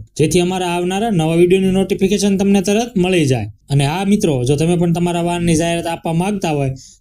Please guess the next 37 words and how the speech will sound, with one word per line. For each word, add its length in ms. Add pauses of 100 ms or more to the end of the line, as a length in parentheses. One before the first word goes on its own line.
તો 80
સ્ક્રીન 340
પર 140
દેખાતા 340
નંબર 300
પર 120
અમને 220
વાહનની 380
માહિતી 560 (300)
અને 160
વાહનના 380
ચાર 200
પાંચ 180
ફોટા 340
મોકલી 360
આપજો, 400 (380)
તો 80
તમારા 340
વાહનની 300
જાહેરાત 340
પણ 140
આ 120
ચેનલ 360
પર 160
આવી 280
જશે. 280 (720)
અને 120
આ 100
મિત્રો, 240
આ 200
ચેનલ 300
પર 140
જાહેરાતનો 480
કોઈ 160
પણ 180
પ્રકારનો 380
ચાર્જ 280